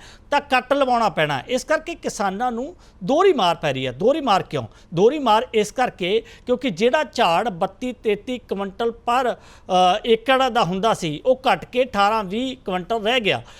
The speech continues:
ਤਾਂ ਕਿਸਾਨਾਂ ਨੂੰ ਤਾਂ ਦੋਹਰੀ ਮਾਰ ਹੈ, ਇੱਕ ਪਾਸੇ ਉਹਨਾਂ ਨੂੰ ਕੱਟ ਦੇਣਾ ਪੈ ਰਿਹਾ ਜਾਂ ਫਿਰ ਮੰਡੀਆਂ 'ਚ ਬਹਿਣਾ ਪੈ ਰਿਹਾ ਤੇ ਦੂਸਰੇ ਪਾਸੇ ਉਹਨਾਂ ਦੀ ਫਸਲ ਦਾ ਝਾੜ ਘਟ ਰਿਹਾ। ਘਟਿਆ ਹੋਇਆ ਝਾੜ ਵੀ ਜਿਹੜਾ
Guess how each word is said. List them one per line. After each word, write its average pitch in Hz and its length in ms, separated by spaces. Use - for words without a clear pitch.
ਤਾਂ 269 100
ਕਿਸਾਨਾਂ 240 520
ਨੂੰ 302 100
ਤਾਂ 294 100
ਦੋਹਰੀ 262 300
ਮਾਰ 233 280
ਹੈ, 226 80
ਇੱਕ 233 220
ਪਾਸੇ 254 500
ਉਹਨਾਂ 247 200
ਨੂੰ 247 100
ਕੱਟ 208 280
ਦੇਣਾ 233 260
ਪੈ 240 220
ਰਿਹਾ 240 220
ਜਾਂ 190 120
ਫਿਰ 220 140
ਮੰਡੀਆਂ 196 340
'ਚ 190 100
ਬਹਿਣਾ 214 280
ਪੈ 214 220
ਰਿਹਾ 208 140
ਤੇ 202 140
ਦੂਸਰੇ 202 420
ਪਾਸੇ 208 500
ਉਹਨਾਂ 254 240
ਦੀ 247 120
ਫਸਲ 196 360
ਦਾ 190 220
ਝਾੜ 170 280
ਘਟ - 160
ਰਿਹਾ। 127 180
ਘਟਿਆ 302 260
ਹੋਇਆ 285 280
ਝਾੜ 208 380
ਵੀ 285 180
ਜਿਹੜਾ 247 480